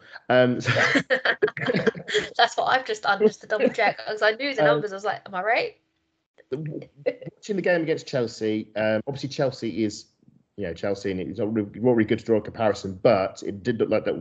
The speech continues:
Speaker 1: you know, we were struggling to field a team, um, <laughs> that, you know, could, could sort of win a game. I wonder how we're gonna set up. I'd imagine it'll be the back three, back five,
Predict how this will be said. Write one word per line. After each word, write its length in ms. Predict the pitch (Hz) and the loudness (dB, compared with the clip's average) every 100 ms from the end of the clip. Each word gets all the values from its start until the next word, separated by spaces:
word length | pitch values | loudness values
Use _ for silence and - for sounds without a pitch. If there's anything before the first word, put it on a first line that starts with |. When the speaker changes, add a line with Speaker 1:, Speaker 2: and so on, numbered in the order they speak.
| 90 - | -8 -4
Speaker 1:
you 140 | 110 90 | 0 0
know, 120 | 90 | 0
we 180 | 90 101 | 2 2
were 120 | 98 | 0
struggling 600 | - 110 104 98 95 92 - - - - | 2 0 2 0 0 -4 -10 -20 -20 -2
to 140 | 107 | 0
field 480 | - 104 98 95 98 - _ _ - | 2 2 4 2 -4 -12 _ _ -8
a 40 | |
team, 580 | 87 - 123 85 90 123 - - - - | -8 -2 0 0 0 -2 -6 -18 -8 2
um, 440 | 107 104 98 101 | 6 6 4 2
<laughs> 220 | 117 131 170 156 - | 0 2 2 2 2
that, 200 | 113 - | 0 0
you 80 | 110 | -2
know, 160 | 98 | -2
could, 260 | 95 107 - | -4 -8 -8
could 200 | 113 - | -10 -6
sort 140 | - | -4
of 40 | 110 | -4
win 80 | 98 | -4
a 40 | |
game. 400 | 95 98 98 98 - - - | -2 -2 -2 -4 -12 -20 -2
I 100 | 104 | 0
wonder 320 | 107 135 123 | 2 2 2
how 140 | 117 | -2
we're 80 | 107 | -2
gonna 180 | 107 107 | -2 -4
set 160 | - 98 | -2 -2
up. 200 | 101 - | 0 -2
I'd 80 | 98 | -2
imagine 280 | 110 123 113 | 2 2 0
it'll 60 | |
be 60 | 95 | -6
the 60 | 92 | -4
back 220 | 92 - | -4 -6
three, 200 | - 92 | -6 -6
back 260 | - - - | -6 -10 -2
five, 460 | 113 113 117 113 | 2 4 4 0